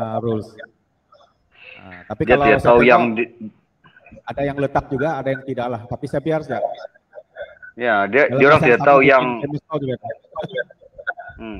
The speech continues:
Speaker 2: dia orang tidak tahu yang konten itu kita boleh strike. Dia
Speaker 1: Ya.
Speaker 2: buka setakat warning, terus kasih strike, bah hilang terus YouTube dia.
Speaker 1: Betul itu.
Speaker 2: Tapi itulah, sama-sama cari makan juga kan, hobi masing-masing.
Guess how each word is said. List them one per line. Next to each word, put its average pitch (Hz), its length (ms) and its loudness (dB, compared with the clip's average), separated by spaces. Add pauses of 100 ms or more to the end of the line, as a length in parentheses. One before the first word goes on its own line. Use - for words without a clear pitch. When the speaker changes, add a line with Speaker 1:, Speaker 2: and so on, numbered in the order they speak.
Speaker 2:
dia 101 80 -4
orang 131 160 2
tidak 117 180 0
tahu 123 160 4
yang 123 220 4
konten 117 340 2
itu 113 160 -2
kita 113 240 -2
boleh 104 260 0
strike. 110 380 0 (320)
Dia 117 400 2 (680)
Speaker 1:
Ya. 104 240 -14
Speaker 2:
buka 110 180 -4
setakat 113 380 0
warning, 117 320 0 (160)
terus 127 160 0
kasih 120 240 -2
strike, 135 400 2
bah 113 100 2
hilang 120 300 2
terus 110 320 -2
YouTube 98 400 -10
dia. 101 160 -8 (960)
Speaker 1:
Betul 107 240 -16
itu. 107 180 -14 (280)
Speaker 2:
Tapi - 180 -12
itulah, 110 300 -12 (720)
sama-sama 107 420 -6
cari 101 220 -2
makan 101 340 -2
juga 90 240 -2
kan, 101 380 -2
hobi 101 400 0 (400)
masing-masing. 95 720 -4